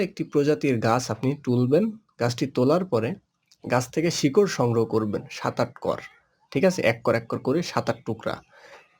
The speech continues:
এই শিকড়টা সুন্দর করে ধুয়ে নিয়ে পান পাতার মধ্যে দিয়ে সকালবেলা বাসি পেটে আপনাকে খেতে হবে। এজন্য গাছটি সংগ্রহ করার চেষ্টা করবেন সকালে। আর যদি সংগ্রহ করতে একটু কষ্ট হয়, তাহলে আগে থেকে সংগ্রহ করে রেখে দিবেন গাছের শিকড়।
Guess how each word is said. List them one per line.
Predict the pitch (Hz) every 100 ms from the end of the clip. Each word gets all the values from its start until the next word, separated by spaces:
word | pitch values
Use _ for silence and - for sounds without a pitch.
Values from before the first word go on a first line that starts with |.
| _
এই | 156
শিকড়টা | 170 - 160 208 196
সুন্দর | - 156 151
করে | 151 147
ধুয়ে | 131 113 127
নিয়ে | 123 110
পান | 110 110 120
পাতার | 127 117 117
মধ্যে | 113 131
দিয়ে | 143
সকালবেলা | 160 - 120 117 117 110
বাসি | 110 117 160
পেটে | 127
আপনাকে | 120 107 107 113
খেতে | - -
হবে। | 113 101 - -
এজন্য | 113 131 143
গাছটি | 127 120 120
সংগ্রহ | 160 127 123 135
করার | 143 147 147
চেষ্টা | 135 131
করবেন | 120 139 175
সকালে। | - 113 - 101 - _ _ _ _
আর | 208 196
যদি | 175 165 160
সংগ্রহ | - 131 131
করতে | 135 131 -
একটু | - -
কষ্ট | - 139 -
হয়, | 165 143 143
তাহলে | 117 175 269
আগে | - 117 117
থেকে | 127 165
সংগ্রহ | - 117 117 117
করে | 147
রেখে | 117 98 104
দিবেন | 98 - - _ _ _
গাছের | 104 104 107
শিকড়। | - 117 -